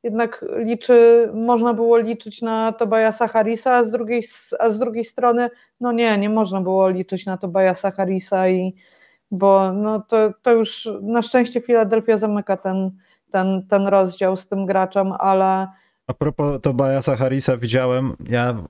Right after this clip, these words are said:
Speaker 2: i o-, właśnie mam kłopot, bo niektóre te tweety są tak rzeczywiste czasami, e, że człowiek się zastanawia, czy to jest prawdziwy raport, ale, e,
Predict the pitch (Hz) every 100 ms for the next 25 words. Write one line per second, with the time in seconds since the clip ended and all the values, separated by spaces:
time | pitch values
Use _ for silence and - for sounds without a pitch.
0 | _ 131 131 95 123 156 165 139 - 160
1 | 131 110 117 123 - 135 127 127 143 143
2 | 135 123 113 135 113 120 110 135 - 120
3 | 127 110 120 110 113 139 _ _ - -
4 | _ 104 113 110 117 - 135 131 123 123
5 | - 123 135 139 - 139 - 131 127 139
6 | 156 156 - 101 - - - 110 117 113
7 | 110 - 104 107 110